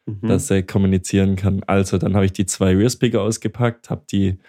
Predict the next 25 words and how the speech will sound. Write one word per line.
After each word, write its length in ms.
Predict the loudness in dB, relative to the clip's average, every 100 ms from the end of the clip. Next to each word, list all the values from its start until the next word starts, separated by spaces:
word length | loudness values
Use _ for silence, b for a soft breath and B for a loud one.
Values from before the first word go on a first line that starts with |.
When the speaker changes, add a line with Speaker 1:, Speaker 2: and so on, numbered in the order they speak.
| B B B B B
Speaker 2:
äh, 460 | 0 2 4 2 2
leider 400 | 2 2 2 0
noch 140 | 0
nicht 200 | 0 0
an 140 | -2 0
die 100 | 0
Wand 220 | 0 0
gemacht, 300 | -2 -2 -2
weil 80 | -2
meine 260 | 0 2 2
Wandhalterungen 600 | 0 2 2 2 0 0
noch 100 | 0
nicht 200 | 0 0
da 200 | 0 2
waren. 400 | 0 0 -4 -6
Speaker 1:
Mhm. 180 | -4 0 0
Speaker 2:
Das 80 |
heißt, 160 | 0 -2
ich 40 |
hab 80 | -6
die 80 | -4
erstmal 240 | -4 -2 -4
provisorisch 580 | 0 0 2 2 2
irgendwo 220 | -2 0 2
hingestellt, 640 | 2 2 2 0 0 -2